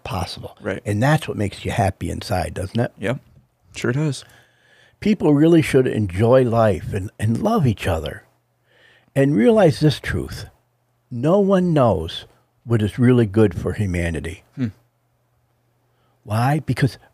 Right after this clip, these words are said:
Speaker 1: righteousness, truth, and real wisdom belong to God,
Speaker 2: Mm-hmm.
Speaker 1: only to God,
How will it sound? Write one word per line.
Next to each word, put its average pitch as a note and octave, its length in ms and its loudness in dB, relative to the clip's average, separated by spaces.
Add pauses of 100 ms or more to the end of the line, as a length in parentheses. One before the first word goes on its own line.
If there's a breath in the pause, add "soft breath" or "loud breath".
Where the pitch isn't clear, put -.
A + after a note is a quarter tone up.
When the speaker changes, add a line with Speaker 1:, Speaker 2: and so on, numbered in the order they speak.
(120)
Speaker 1:
righteousness, C3+ 920 0 (340)
truth, D#3 760 2 (420)
and A#2+ 520 -2
real B3+ 280 2
wisdom G2+ 560 0 (580)
belong G#2 340 0
to - 100 -8
God, F#2+ 400 -6 (220)
Speaker 2:
Mm-hmm. B2+ 120 -14
Speaker 1:
only F3+ 340 4
to - 120 -6
God, C2 320 -12